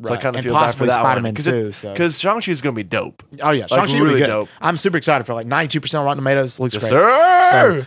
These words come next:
Speaker 2: I, I really hope that it does well. And, um, I think, I think it will. And overall, this trailer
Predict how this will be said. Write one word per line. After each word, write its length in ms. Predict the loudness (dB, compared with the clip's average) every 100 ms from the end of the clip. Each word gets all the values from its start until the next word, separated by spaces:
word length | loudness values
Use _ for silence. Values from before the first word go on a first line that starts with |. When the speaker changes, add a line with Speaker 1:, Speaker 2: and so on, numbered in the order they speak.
| -4
Speaker 2:
I, 180 | -2 -2 0
I 140 | 0
really 300 | 2 2 2
hope 260 | 2 0 0
that 140 | -2
it 120 | -2
does 220 | -2 -4 -2
well. 320 | -2 -2 -6 _ _ -6
And, 380 | -4 -2 -2
um, 400 | -2 -2 -4 -8 -16 _ _
I 120 | -12
think, 200 | -12 -10
I 120 | -10 -10
think 180 | -8
it 80 | -8
will. 200 | -4 -2
And 100 | -2
overall, 320 | -2 0 0 0
this 80 |
trailer 460 | -2 -2 -2 0 -4